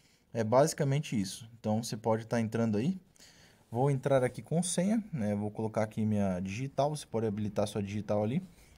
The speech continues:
Pessoal, é, muitas pessoas que assistem os vídeos do canal aqui não se inscrevem. É muito importante vocês se inscreverem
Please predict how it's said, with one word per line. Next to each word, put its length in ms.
Pessoal, 500
é, 200
muitas 340
pessoas 380
que 80
assistem 500
os 100
vídeos 280
do 80
canal 320
aqui 160
não 180
se 140
inscrevem. 500
É 80
muito 160
importante 400
vocês 260
se 120
inscreverem 500